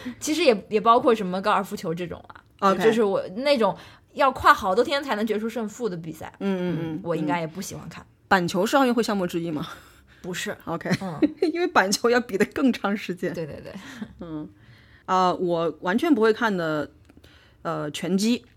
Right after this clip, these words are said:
Speaker 2: <laughs> 太血腥了。或者像小，小文刚刚说的，就是这种搏击类啊，就是整体我都不太爱看。然后马拉松，<laughs> 或者这种就是比耐力的，包括一万米我都不爱看。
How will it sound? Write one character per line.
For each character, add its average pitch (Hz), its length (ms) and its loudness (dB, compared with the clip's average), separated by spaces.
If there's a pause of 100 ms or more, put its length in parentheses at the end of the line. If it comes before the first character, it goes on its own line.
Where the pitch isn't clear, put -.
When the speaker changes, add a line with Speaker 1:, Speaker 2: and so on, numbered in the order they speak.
(380)
Speaker 2:
<laughs> - 500 -2
太 - 160 4
血 180 160 0
腥 180 220 -4
了。 165 100 -6 (220)
或 269 100 6
者 240 80 -6 (180)
像 277 240 4
小， 202 100 -2
小 185 120 -6
文 190 80 -4
刚 233 100 0
刚 247 100 0
说 247 120 -2
的， 220 60 -2
就 220 80 -6
是 220 40 -6
这 220 80 -4
种 196 80 -6
搏 175 200 -2
击 214 160 2
类 240 160 4
啊， 175 260 0
就 180 140 -10
是 175 200 -6 (180)
整 202 200 4
体 - 280 0 (100)
我 165 380 -4
都 180 140 2
不 170 400 -8
太 170 120 -8
爱 170 120 -6
看。 170 260 -10 (600)
然 196 100 0
后 196 160 4
马 185 200 0
拉 202 120 8
松， 233 280 2 (760)
<laughs> 370 760 0
或 294 120 8
者 269 80 10
这 269 80 2
种 208 260 0
就 220 120 -4
是 214 100 -6
比 202 200 -10
耐 262 220 2
力 240 120 0
的， 185 80 -2
包 277 120 6
括 311 100 2
一 202 120 0
万 277 140 6
米 202 120 2
我 147 100 -4
都 156 80 -4
不 - 100 -12
爱 104 80 -6
看。 - 180 -12